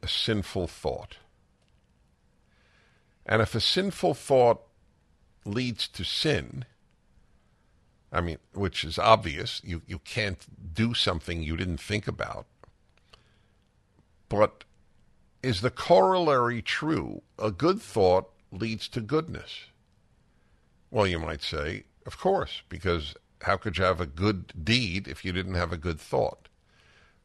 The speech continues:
But the problem is, the vast majority of good thoughts don't lead to goodness.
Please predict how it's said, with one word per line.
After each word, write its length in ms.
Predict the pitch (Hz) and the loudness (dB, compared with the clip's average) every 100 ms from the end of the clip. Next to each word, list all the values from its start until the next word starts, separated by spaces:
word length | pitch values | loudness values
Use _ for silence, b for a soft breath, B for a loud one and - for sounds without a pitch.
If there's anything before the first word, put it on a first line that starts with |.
| b - | b -2
But 160 | 127 | -2
the 80 | 127 | -2
problem 520 | - 170 202 196 - | 4 6 6 4 -2
is, 460 | 76 64 - 127 - _ _ _ _ _ _ _ _ _ _ _ _ _ _ | -4 -6 -10 -12 -16 _ _ _ _ _ _ _ _ _ _ _ _ _ _
the 100 | 101 | 0
vast 400 | 101 175 190 - | 6 8 6 4
majority 680 | 135 110 127 151 151 123 117 - | -2 2 6 8 6 4 -2 -4
of 160 | 85 | 0
good 220 | 123 123 | 2 2
thoughts 680 | - 143 127 107 - - - _ _ _ _ _ _ _ _ _ _ - | 2 4 6 6 2 -10 -10 _ _ _ _ _ _ _ _ _ _ -4
don't 340 | 90 143 151 - | 4 6 6 0
lead 360 | 135 151 123 | -2 0 -2
to 220 | - - 143 | -6 -6 0
goodness. 580 | 190 185 78 - - | 0 0 -4 -8 -14